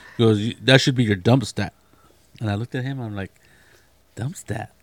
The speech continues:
What are you talking about?" So what I did is, I forget how I was able to do it, or there's a Pathfinder. It's been a long time since I ran Pathfinder or even played, but you could, you could mitigate the, those numbers and, and not have an eight somewhere,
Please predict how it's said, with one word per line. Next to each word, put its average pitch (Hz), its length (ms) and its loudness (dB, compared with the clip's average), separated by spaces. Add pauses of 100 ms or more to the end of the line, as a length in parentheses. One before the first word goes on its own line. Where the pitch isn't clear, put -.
(100)
What 123 120 -10
are 143 40 -8
you 135 100 -8
talking 127 340 -4
about?" 101 260 -8 (540)
So 156 160 0
what 151 100 4
I 143 120 2
did 202 200 6
is, 147 220 2
I 123 140 2
forget 165 420 0
how 151 220 4
I 143 100 4
was 123 180 0
able 117 180 0
to 104 60 -6
do 113 160 -4
it, 110 160 -6
or 101 360 -6
there's 113 420 -2
a 113 200 0 (120)
Pathfinder. 98 580 -2
It's 95 260 -6
been 104 140 -4
a 98 60 -2
long 95 160 -2
time 95 180 -6
since - 160 -14
I 92 40 -8
ran 98 240 -6
Pathfinder 90 520 -12
or 95 120 -10
even 92 240 -10
played, 101 340 -6 (480)
but 113 240 -4
you 135 180 -2
could, 123 380 2 (320)
you 131 140 -10
could 147 120 4
mitigate 131 440 6
the, 107 160 0
those 101 300 -2
numbers 101 380 -2
and, 92 220 -10
and 90 340 -10
not 101 260 -2
have 98 200 -2
an 95 80 -10
eight 98 320 -8
somewhere, 92 460 -10